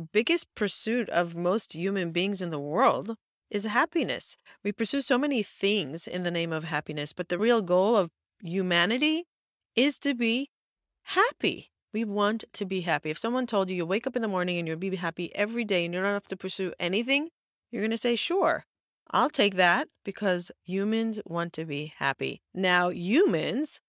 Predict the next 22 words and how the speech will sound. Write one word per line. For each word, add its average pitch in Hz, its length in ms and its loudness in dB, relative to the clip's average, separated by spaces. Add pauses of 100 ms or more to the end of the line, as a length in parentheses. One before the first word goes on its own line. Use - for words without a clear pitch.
(360)
have 185 260 0
ups 170 240 0
and 233 100 0
downs 262 480 2
and 175 240 -2
all 175 180 0
around. 247 540 0 (400)
And 196 260 0
one 226 120 0
of 262 100 -2
the 202 300 -2
greatest 208 500 0
things, 175 260 -2
as 160 140 -2
I 151 80 -2
said, 160 300 -2
that 139 160 -8
Tal 160 260 2
teaches 208 420 -4
is 165 200 -6
the 160 120 -4
permission 269 1080 0